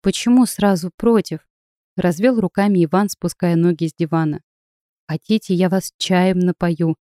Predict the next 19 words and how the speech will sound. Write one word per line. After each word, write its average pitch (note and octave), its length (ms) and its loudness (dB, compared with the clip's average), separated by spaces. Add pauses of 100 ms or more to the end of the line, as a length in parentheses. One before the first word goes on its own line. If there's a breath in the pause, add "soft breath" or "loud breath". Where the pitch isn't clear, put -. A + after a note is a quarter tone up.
(280)
с F3 140 -10
бутербродами?» F3+ 920 0 (560)
Надя G#3 320 2
в - 80 -6
который A3 400 2
раз G#3 260 -2
удивилась, E3+ 600 0 (300)
насколько F#3+ 560 2
самостоятельным F3+ 1160 0 (260)
и F#3+ 80 2
во F#3 120 4
всех - 300 0
смыслах G#3 600 0
положительным F3+ 880 2
ребенком E3 580 0
был D#3+ 180 -4
сын F#3+ 280 0
ее D#3+ 300 0
соседа-козла. D#3 960 -4